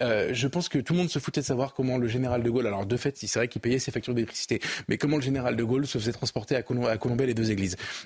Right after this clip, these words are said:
Euh, à l'époque où la politique était puissante, où la France <laughs> était dirigée, où les gens savaient où ils nous emmenaient, où ils nous emmenaient là où ils avaient dit qu'ils allaient nous emmener, ce genre de polémique n'existait pas.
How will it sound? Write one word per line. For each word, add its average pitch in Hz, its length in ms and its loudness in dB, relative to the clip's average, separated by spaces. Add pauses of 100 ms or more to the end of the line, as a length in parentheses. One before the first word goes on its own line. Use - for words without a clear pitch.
Euh, 113 140 2
à 135 80 2
l'époque 147 300 0
où 156 40 2
la 123 100 2
politique 147 340 0
était 113 140 -2
puissante, - 640 -2
où 131 100 2
la 117 80 2
France - 260 0
<laughs> - 0 -
était 120 180 -2
dirigée, 123 540 0 (260)
où 120 60 2
les 131 120 4
gens 156 280 2
savaient 175 340 2
où 147 100 -2
ils 131 80 0
nous 123 180 2
emmenaient, 131 400 2
où 104 100 0
ils 113 100 2
nous 123 180 2
emmenaient 151 180 2
là 143 100 2
où 113 60 -4
ils 113 100 0
avaient 110 140 -2
dit 135 180 0
qu'ils 135 160 -2
allaient 127 120 0
nous 127 180 0
emmener, 117 300 0 (220)
ce - 120 2
genre 147 140 2
de 147 60 2
polémique 135 380 -2
n'existait 131 580 0
pas. 101 140 -6